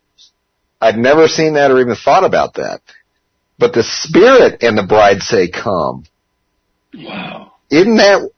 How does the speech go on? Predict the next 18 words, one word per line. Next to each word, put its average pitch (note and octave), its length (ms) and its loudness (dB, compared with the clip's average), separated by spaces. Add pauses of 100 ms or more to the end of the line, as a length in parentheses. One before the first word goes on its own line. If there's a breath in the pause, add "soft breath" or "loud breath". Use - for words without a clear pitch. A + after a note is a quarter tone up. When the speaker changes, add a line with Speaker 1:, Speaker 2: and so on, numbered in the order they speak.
(240)
Speaker 1:
that D3 340 0
just C3+ 260 -2
blew C3 160 0
my B2+ 200 -2
socks F#3 440 -2
off. D2 280 -4 (880)
Think B3+ 200 -2
about C3+ 340 0
that. F2+ 260 -2
We're, D#3 480 2
of A2 100 -6
course, - 560 -2
we A2+ 140 -2
want E3+ 180 0
the - 60 -16
bride F2+ 240 -4
to F2 80 -16
come, G#2+ 320 -8